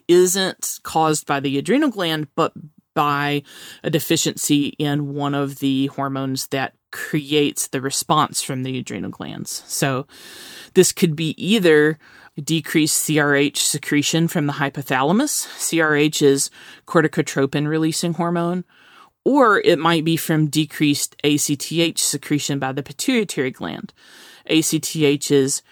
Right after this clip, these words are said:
adrenocorticotropic hormone. And one reason that might happen is, say, if the pituitary gland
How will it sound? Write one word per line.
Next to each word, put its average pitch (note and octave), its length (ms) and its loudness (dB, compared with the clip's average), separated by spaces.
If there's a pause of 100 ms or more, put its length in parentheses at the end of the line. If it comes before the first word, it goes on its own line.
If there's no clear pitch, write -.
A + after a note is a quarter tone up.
(200)
adrenocorticotropic C#3+ 1200 -2
hormone. - 440 -8 (500)
And D3+ 300 0 (140)
one D#3+ 240 2
reason D#3 280 2
that D3 120 4
might C#3 160 2
happen D3 320 0
is, C#3 300 0
say, C3+ 260 0
if C3 140 -2
the - 100 -2
pituitary G3+ 580 0
gland C#3 480 -2